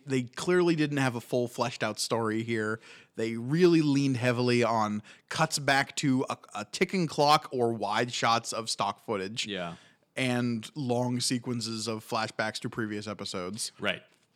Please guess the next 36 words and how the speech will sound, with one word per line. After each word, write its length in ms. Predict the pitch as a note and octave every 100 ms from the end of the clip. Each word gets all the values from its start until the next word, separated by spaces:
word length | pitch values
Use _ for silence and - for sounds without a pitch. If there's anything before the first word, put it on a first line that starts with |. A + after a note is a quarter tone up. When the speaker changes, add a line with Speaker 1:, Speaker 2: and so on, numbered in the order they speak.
| _ _ _ _ - - _
Speaker 2:
So, 400 | - C3+ A#2+ G#2
uh, 1000 | G2 F2+ F2 E2 D#2+ D#2+ - G1+ G1+ G1+ - _ _ _ _ _
there 140 | E2 D#2+
you 120 | E2
go. 200 | E2 D#2+ D#2+ -
Speaker 1:
Yeah. 360 | D#3+ C#3+ B2 - - _ - - _ _ -
Speaker 2:
Uh, 300 | A#2 B2 B2+
let's, 300 | C#3+ D3+ -
let's, 280 | C#3+ B2+ -
let's 220 | B2+ -
run 200 | C3 B2
through 220 | A#2+ B2
some 180 | A#2 A#2
business 440 | A2+ A2+ A2+ G#2
here. 380 | - G#2 G#2+ A2
Speaker 1:
Ah, 180 | G2 G#2
yes. 520 | A2 A2+ A2+ - - -
Speaker 2:
Uh, 40 | A2+
our 320 | A2+ A2+ A#2
Hulk 260 | D#3 E3+
feat 220 | - E3+ D3+
of 100 | -
strength. 720 | - E3 F3 E3 - - _
What 100 | D3
do 60 | D#3+
we 80 | D3
think? 300 | F3 D3+ A#2
Is 100 | C3
it 100 | B2+
the 140 | D#3
railing? 340 | B2 C3 F3+ G3
It's 80 | -
gotta 160 | D#3
be 80 | F#2
the 80 | E2+
railing, 280 | F2 E2+